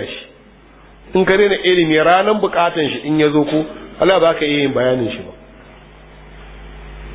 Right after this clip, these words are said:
Kun gane wannan da kyau ko? Yanzu kaga yanzu mun gane bambancin inda rabaran fada yake. Kun gane wannan?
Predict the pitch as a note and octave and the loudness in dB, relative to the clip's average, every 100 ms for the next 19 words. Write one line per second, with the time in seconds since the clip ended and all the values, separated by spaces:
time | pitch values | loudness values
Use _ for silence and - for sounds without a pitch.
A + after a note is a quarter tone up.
0 | - - - - - - - - - - | -16 -16 -16 -16 -16 -16 -16 -16 -16 -16
1 | - - - - - - - C3+ C3+ D3+ | -16 -16 -16 -18 -18 -12 0 4 6 6
2 | C#3+ C3+ A2+ G#2+ C3+ B2 - - - - | 4 4 2 2 0 0 -10 -14 -20 -20
3 | - - - D3 E3+ F#3 F#3+ D#3 D3+ D#3 | -20 -8 0 4 4 4 2 2 2 2
4 | D#3 D#3+ E3 D#3+ A2 - B2+ D#3+ D#3+ E3+ | 4 4 2 -2 -8 -12 -2 -2 2 0
5 | F3 D#3+ D#3 D3+ D#3+ D3 C#3+ D#3 D#3 C#3+ | 0 -2 -4 -2 0 2 2 2 2 0
6 | C#3 D3 C#3+ C3 B2+ B2 - - - - | 2 2 4 2 2 -2 -14 -20 -20 -20
7 | _ - - - - C3+ D#3+ E3 D#3 D#3 | _ -20 -20 -20 -4 2 2 4 2 0
8 | D3 | -4